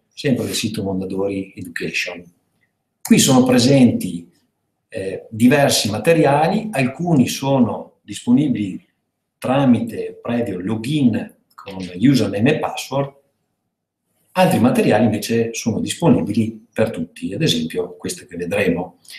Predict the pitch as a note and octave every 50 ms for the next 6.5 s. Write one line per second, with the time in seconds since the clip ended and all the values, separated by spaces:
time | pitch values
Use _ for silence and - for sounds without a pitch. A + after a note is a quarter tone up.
0 | - - _ _ _ _ _ _ _ - B2+ A#2+ - E3+ E3+ D#3 B2 G#2 - A2+
1 | G#2 A2+ B2+ B2+ B2+ A#2 G#2+ A2+ - - - C#3+ C3+ - - - G2+ G2 G2+ -
2 | - G2 - - - - G#2 A2 A#2+ A#2+ A#2+ A#2 A#2+ C#3+ D3+ D3 A#2+ G#2 - -
3 | - - - - G#2 G#2 G2+ - B2 C3+ B2+ A#2+ G#2+ G2 - A2 F#2+ F#2+ - -
4 | A#2+ A#2 - - G3 G3+ G3 C3+ G#2+ - - B2 B2 - - D3+ D#3 D#3 - -
5 | - _ _ _ - - G#3 F#3+ - C3 A#2 B2 C#3+ C#3 - - B2 A2 G#2+ G#2+
6 | - C#3+ C#3 B2+ A#2+ A#2 - - - -